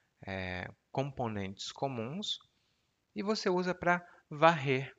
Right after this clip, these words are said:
o chão, para limpar o chão. E aí ela varre o, a, o lixo pra casa dele, porque ela tem preguiça de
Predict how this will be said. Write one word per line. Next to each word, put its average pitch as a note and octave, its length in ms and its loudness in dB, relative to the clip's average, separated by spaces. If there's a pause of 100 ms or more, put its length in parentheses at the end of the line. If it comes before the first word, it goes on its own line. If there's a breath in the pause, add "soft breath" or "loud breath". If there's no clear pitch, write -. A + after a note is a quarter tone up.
o A2+ 100 -6
chão, G2 400 -2 (140)
para A2 200 4
limpar A2+ 640 2 (180)
o G#2+ 100 -8
chão. - 340 -4 (120)
E G#3+ 100 4
aí G#3+ 220 4
ela G3 180 6
varre B2 680 2 (260)
o, G2+ 560 -2 (320)
a, G#2 180 2
o A#2 120 -2
lixo A2+ 520 -2 (360)
pra G#2 160 4
casa A#2+ 560 -2
dele, G#2 580 -4 (380)
porque D3+ 320 -8
ela E3 260 4
tem D#3 400 -4
preguiça D3 760 -4
de C3 200 -4